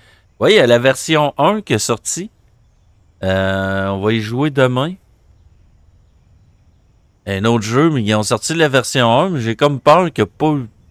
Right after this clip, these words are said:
ben, ben grand changement à voir. Je sais qu'il y a une nouvelle map. En tout cas, on va voir à ça. Là, demain, qu'est-ce qu'on va faire avec Myth ?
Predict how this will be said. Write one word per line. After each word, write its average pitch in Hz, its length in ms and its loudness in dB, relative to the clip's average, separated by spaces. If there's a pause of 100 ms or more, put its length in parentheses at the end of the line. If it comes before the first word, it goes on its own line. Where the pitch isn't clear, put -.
(120)
ben, 127 220 4
ben 123 260 0
grand 113 240 -4
changement 107 500 -6
à 139 140 -2
voir. 131 320 -4
Je 123 100 -6
sais 135 240 -8
qu'il 180 100 -8
y 151 40 -4
a - 20 -6
une 131 60 -6
nouvelle 123 320 2
map. 120 260 -2 (2000)
En 92 100 -12
tout - 140 -16
cas, 127 80 -4
on 95 180 -4
va 104 140 -6
voir 143 300 0
à 139 100 0
ça. 95 320 -2
Là, 131 160 -4
demain, 139 400 -4
qu'est-ce 127 220 -10
qu'on 123 100 -6
va 117 160 -2
faire 131 140 -4
avec 113 360 -4
Myth ? - 480 -12